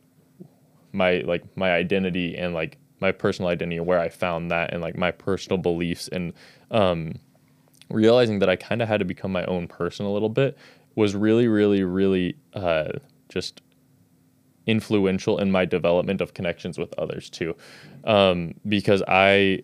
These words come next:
found that once I became secure in who I was and, like, secure in, like, what I believed and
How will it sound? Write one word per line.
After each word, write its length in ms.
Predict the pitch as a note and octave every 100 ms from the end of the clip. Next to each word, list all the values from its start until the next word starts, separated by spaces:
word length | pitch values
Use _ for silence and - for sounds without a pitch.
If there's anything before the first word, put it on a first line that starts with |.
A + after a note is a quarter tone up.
| -
found 560 | - A2 A#2 B2 B2 -
that 280 | G2 G2 -
once 340 | F#2 G#2+ A#2 -
I 520 | F2+ F2 F#2 G2 G#2+ - _ -
became 520 | G2 - F2+ E2+ E2
secure 420 | - G#2 - F#2 F2+
in 80 |
who 180 | F2+ F#2+
I 180 | E2 D#2+
was 320 | E2+ F2+ F2+
and, 80 | F2
like, 180 | E2 D#2
secure 420 | - - F#2+ F2+
in, 220 | E2+ E2+ -
like, 320 | F2 D2+ - _ _ _ _ _ _
what 200 | G#2 G#2 -
I 140 | G#2
believed 540 | G#2 G#2 G#2 G2 F#2+
and 180 | - D#2